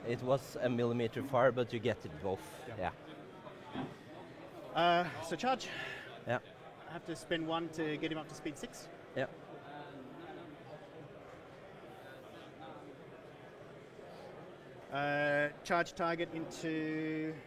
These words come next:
Speaker 2: Yeah, I didn't check if I could see that, so I'm just gonna take it into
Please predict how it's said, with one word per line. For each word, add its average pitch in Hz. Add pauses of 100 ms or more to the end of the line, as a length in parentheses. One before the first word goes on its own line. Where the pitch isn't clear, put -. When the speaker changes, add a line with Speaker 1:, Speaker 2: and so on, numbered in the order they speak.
(3750)
Speaker 2:
Yeah, 131
I 131
didn't 165
check 165
if 147
I 143
could 139
see 151
that, 143
so -
I'm 135
just 139
gonna 139
take 160
it 165
into 151